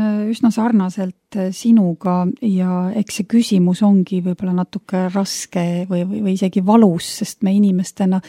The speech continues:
nii tahaksime näha neid asju nii-öelda oma silma ees, nagu juba Vanas Testamendis öeldi, et, äh, et inimesed kipuvad asju kuidagi väärtustama selle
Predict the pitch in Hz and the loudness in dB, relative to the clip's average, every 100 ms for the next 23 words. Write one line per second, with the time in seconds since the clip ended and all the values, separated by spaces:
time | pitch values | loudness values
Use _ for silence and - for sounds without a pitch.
0 | - - - 208 214 226 220 220 196 202 | -14 -20 -4 4 8 8 6 2 -2 -4
1 | - 196 190 190 196 175 175 185 185 - | -4 -2 0 0 0 0 0 0 -2 -4
2 | - 180 175 170 170 - - _ _ 175 | -4 0 2 0 -2 -6 -20 _ _ -4
3 | 170 185 180 175 - 202 214 196 190 175 | -2 0 2 0 2 4 8 8 8 4
4 | 160 165 - 170 - 190 185 185 190 196 | 0 -4 -4 -4 -2 -4 -2 2 2 2
5 | - 202 - 208 180 175 170 170 196 185 | 0 -2 -2 0 0 0 -2 -4 0 0
6 | 175 170 190 - _ - 214 208 202 _ | -2 -6 -8 -10 _ -8 -4 -4 -6 _
7 | - - - _ - 185 196 196 185 202 | -20 -20 -20 _ -16 2 6 6 4 0
8 | - 208 190 220 - 180 170 160 185 180 | -2 -2 4 4 4 2 2 -2 -4 -6
9 | - 180 170 170 170 180 170 170 170 214 | -6 -4 -2 -4 -4 -4 -2 -2 -4 -6
10 | 196 185 185 - 180 - - 170 170 170 | -4 -2 -2 -2 -8 -8 -6 -4 -4 -2
11 | 185 180 | -2 -2